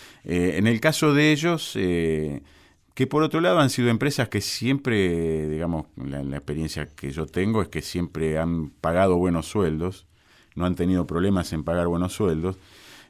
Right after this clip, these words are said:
y, y han impulsado en a-, alguna medida el desarrollo de las pymes, porque también ellos al fabricar acero necesitan que haya fábrica de autos, fábrica de heladeras,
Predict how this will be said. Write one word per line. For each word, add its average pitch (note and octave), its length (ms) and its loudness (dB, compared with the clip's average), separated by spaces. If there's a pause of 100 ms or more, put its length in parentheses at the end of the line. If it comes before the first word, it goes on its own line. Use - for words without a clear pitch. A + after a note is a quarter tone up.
(140)
y, D#2 440 -2
y F2 180 -2
han G#2+ 160 4
impulsado G2+ 800 6
en F#2 120 4
a-, E2+ 180 2
alguna F#2 280 2
medida G2+ 460 4
el F2+ 80 2
desarrollo E2+ 460 0
de F#2 80 4
las E2 140 0
pymes, G#2 380 2
porque F2+ 260 -2
también C3+ 400 2
ellos C3 340 0
al - 120 0
fabricar G2 420 0
acero C#3+ 260 0
necesitan F2+ 600 -2
que F2+ 120 -6
haya F2 320 0 (240)
fábrica F2 420 0
de F2+ 140 4
autos, F#2 360 2
fábrica E2+ 380 -2
de E2+ 220 2
heladeras, F2+ 580 2